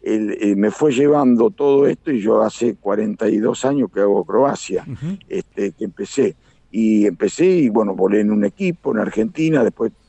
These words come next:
Speaker 1: eh, logré conseguir mi propio avión y hacer show, tener muchos sponsors que actualmente los tengo, por eso, este, y volar en diferentes eventos que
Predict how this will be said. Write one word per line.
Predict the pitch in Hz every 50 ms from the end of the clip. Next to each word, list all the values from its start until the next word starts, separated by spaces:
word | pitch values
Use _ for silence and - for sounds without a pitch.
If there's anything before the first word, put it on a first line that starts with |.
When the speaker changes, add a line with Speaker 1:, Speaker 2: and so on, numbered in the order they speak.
| _ _
Speaker 1:
eh, | - 92 90 87 85 - -
logré | - 98 95 98 107 98
conseguir | 104 98 95 - 101 110 104
mi | 98 92
propio | - - 110 98 87 101 98
avión | 98 117 151 170 185 180 165 - _ _ _ _ _ _ _ _ _
y | - 101 104 101 98 101 101
hacer | 98 90 - - 120 127 123 110 104 104 101
show, | - 131 143 147 131 110
tener | - 107 107 107 107
muchos | 110 104 95 101 110 117 120 113 - 123 104 87 98 -
sponsors | - _ _ - 160 156 151 127 - 110 85
que | - 76
actualmente | 80 78 92 95 98 98 104 98 87 101
los | 98 95 - _
tengo, | - 156 156 143 127 -
por | - - -
eso, | - - 113 101 - _ - - - _ _ _ _ _ _ _ _ _ _ _ _ _ _ _ _ -
este, | - 107 - - _ - 117 113 -
y | 107 104
volar | 98 104 107 120 139 147
en | 147 131
diferentes | 117 107 - 110 113 123 262 - 147 123
eventos | 120 139 170 175 - 185 -
que | 135 117 98